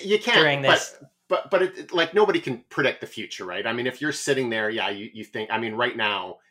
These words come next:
Speaker 1: if somebody's on a variable, should they lock in at this rate, right? I mean,
Speaker 2: No, but I,
Speaker 1: there's a
Speaker 2: I'm
Speaker 1: good
Speaker 2: talking
Speaker 1: argument.
Speaker 2: about over the past eighteen months, two years, right?
Speaker 1: Yeah. I mean, to me, the, the, the biggest fail that a lot of consumers made is not necessarily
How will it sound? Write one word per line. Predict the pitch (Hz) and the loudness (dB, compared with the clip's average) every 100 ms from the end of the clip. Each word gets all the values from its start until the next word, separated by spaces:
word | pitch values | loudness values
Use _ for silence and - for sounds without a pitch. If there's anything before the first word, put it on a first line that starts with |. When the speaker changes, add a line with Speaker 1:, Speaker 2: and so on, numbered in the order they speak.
| _ - | _ -10
Speaker 1:
if | 107 | -6
somebody's | 123 110 101 98 | -4 -4 -4 -4
on | 104 95 | -6 -4
a | |
variable, | 101 95 90 90 | -4 -4 -6 -10
should | - 98 | -10 -8
they | 92 | -4
lock | 95 92 98 | -4 -4 -6
in | |
at | 87 - | -8 -8
this | 101 - | -8 -10
rate, | 80 - _ - | -16 -20 _ -14
right? | 90 110 - _ _ _ - | -10 -10 -12 _ _ _ -6
I | |
mean, | 208 202 | -2 2
Speaker 2:
No, | 196 156 | 6 8
but | 151 | 8
I, | 160 | 8
Speaker 1:
there's | 170 | 8
a | 160 | 6
Speaker 2:
I'm | 175 | 6
Speaker 1:
good | |
Speaker 2:
talking | 180 160 156 | 8 8 6
Speaker 1:
argument. | 139 | 4
Speaker 2:
about | 135 131 117 - - - | 4 4 0 -10 -20 -8
over | 156 143 | -4 0
the | 139 | -2
past | 139 139 127 - - _ _ | 4 4 4 0 -16 _ _
eighteen | 135 135 131 131 120 117 _ - - | -8 -6 -6 -8 -8 -12 _ -20 -14
months, | 127 117 117 | -8 -8 -10
two | - 123 | -10 -8
years, | 107 107 - - 107 | -8 -10 -12 -18 -14
right? | 104 117 | -12 -6
Speaker 1:
Yeah. | 113 107 85 - | -2 0 -2 2
I | 131 | 2
mean, | 156 151 | 4 0
to | 151 | 0
me, | 160 220 214 135 117 | 2 4 4 2 0
the, | 143 131 135 | 2 2 2
the, | 139 131 123 - - | 2 4 2 -2 -8
the | 135 - _ | -6 -6 _
biggest | 143 156 165 - | 2 2 0 -4
fail | - 135 131 120 104 104 | -2 4 4 4 0 -2
that | 113 110 | -4 -4
a | |
lot | 104 107 110 | -2 0 0
of | 113 104 - _ - | -2 -6 -10 _ -14
consumers | 117 107 - 110 107 104 | -12 -8 -6 -4 -4 -6
made | 107 107 104 101 | -6 -2 -2 -2
is | 107 101 | -6 -6
not | 113 113 117 123 | -2 0 0 -2
necessarily | 120 - - - 107 107 101 95 92 | -6 -8 -8 -6 -4 -2 -4 -8 -12